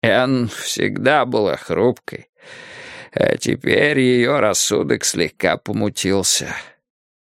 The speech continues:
Дух её потемнел, и мой тоже.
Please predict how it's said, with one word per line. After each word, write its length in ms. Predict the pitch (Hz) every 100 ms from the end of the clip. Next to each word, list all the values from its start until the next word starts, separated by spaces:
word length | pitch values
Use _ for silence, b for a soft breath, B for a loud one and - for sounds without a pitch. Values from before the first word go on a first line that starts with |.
| _ _ _
Дух 420 | - 127 123 -
её 260 | 113 113 107
потемнел, 840 | 113 - 90 98 107 139 120 104 - _ _ _ -
и 120 | 98
мой 280 | 110 113 107
тоже. 520 | - 104 85 50